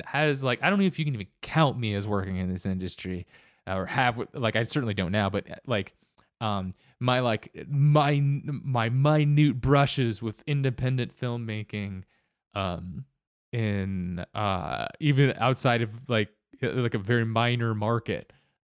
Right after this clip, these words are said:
um, uh, I, I have awful stories of, like, how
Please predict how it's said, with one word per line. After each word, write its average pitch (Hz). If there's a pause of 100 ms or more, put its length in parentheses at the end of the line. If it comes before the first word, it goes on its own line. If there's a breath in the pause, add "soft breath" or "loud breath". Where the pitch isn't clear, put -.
(160)
um, 98 (680)
uh, 98 (180)
I, - (260)
I 127
have 117
awful 113
stories 104
of, 101
like, 98
how 98